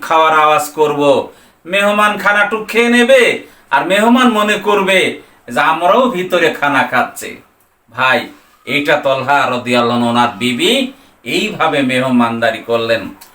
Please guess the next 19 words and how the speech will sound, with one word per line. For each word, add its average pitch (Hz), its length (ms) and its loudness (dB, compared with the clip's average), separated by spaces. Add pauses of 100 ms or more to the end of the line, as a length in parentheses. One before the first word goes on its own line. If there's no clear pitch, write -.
(280)
ফজরের 139 400 -4
নামাজের 196 500 0
পরে 220 600 0 (520)
আল্লাহ 190 340 2
রসুলের 247 340 -2
কাছে 220 260 -2
জিবরিল 185 360 -2
আমিন 233 340 2
ফেরেশতা 180 460 0
আসলেন, 160 600 0 (400)
আল্লাহ 147 300 0
রসুলকে 196 440 -6
বললেন 214 720 0 (480)
যে, 180 360 0 (360)
তলহা 214 680 2 (360)
এবং 156 360 -2
তার 208 300 2
বিবি 233 640 2 (540)
যেই 285 600 2